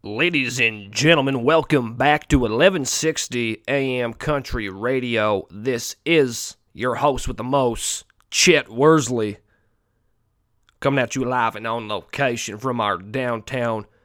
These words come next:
Main Street station. We got ourselves a newcomer here, folks, from north of the forty-ninth parallel,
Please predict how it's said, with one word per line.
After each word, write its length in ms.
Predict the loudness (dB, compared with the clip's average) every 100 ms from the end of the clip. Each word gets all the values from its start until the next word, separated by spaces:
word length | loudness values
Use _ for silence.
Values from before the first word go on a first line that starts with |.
| _ _ _ _ _ -4
Main 320 | 0 0 -2
Street 400 | -6 -4 -4 -4
station. 680 | -6 0 0 0 -2 -4 -6 -16 _ _
We 160 | 2 4
got 220 | 6 4
ourselves 880 | 2 0 -4 -2 0 -2 -4 -10 -14 _ _ _ -10
a 80 |
newcomer 540 | -4 0 0 0 -2 -2
here, 220 | -6 -6
folks, 640 | -4 -2 -2 -2 -10 -12 -14 _ _ _ _
from 340 | _ -6 -6 0
north 380 | 4 4 4 -2
of 180 | -6 -4
the 100 | -8
forty-ninth 880 | 0 2 2 0 2 2 0 -6 -8 _ _ 8
parallel, 760 | 8 10 6 6 2 0 -4